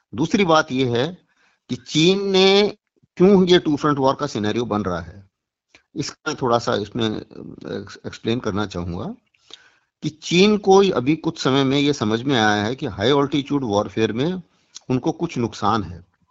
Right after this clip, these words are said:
अ, एयरफोर्स की तरफ से उनके जो, अ, एयर बेसेस हैं वो ज्यादा हाइट पे हैं, तो इसलिए वो ईंधन और सामान लेके उड़ान करने में, उड़ान लेने में उनको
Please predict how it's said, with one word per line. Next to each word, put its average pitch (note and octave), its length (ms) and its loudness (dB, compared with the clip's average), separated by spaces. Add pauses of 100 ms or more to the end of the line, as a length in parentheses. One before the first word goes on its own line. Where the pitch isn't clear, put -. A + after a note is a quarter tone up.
(1120)
अ, G#2+ 240 0 (200)
एयरफोर्स D#3 420 2
की E3 100 0
तरफ C#3+ 260 0
से E3 400 0
उनके C#3 400 0
जो, C#3+ 540 0 (300)
अ, G#2+ 320 -4 (100)
एयर A#2 180 2
बेसेस A2 420 -2
हैं C#3 80 0
वो C#3 400 -2
ज्यादा A2 300 0
हाइट A#2 320 -4
पे A2+ 100 -2
हैं, A#2 180 -2
तो - 120 -14
इसलिए B2+ 240 -4
वो C#3+ 440 -2
ईंधन A#2 480 -2
और A2 440 -4 (120)
सामान A2+ 440 -4
लेके C3 400 -6 (680)
उड़ान A2+ 440 0
करने A2+ 300 -2
में, B2 140 -2
उड़ान A#2 640 -2
लेने A2+ 240 -2
में B2+ 100 -4
उनको C#3 500 -4